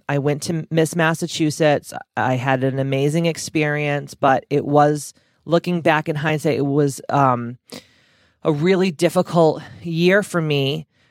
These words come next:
because, like, you know, you're transitioning into being a freshman in college. You are in a weird place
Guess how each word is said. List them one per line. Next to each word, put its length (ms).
because, 420
like, 160
you 60
know, 80
you're 160
transitioning 760
into 380
being 220
a 40
freshman 460
in 100
college. 800
You 560
are 220
in 240
a 60
weird 400
place 580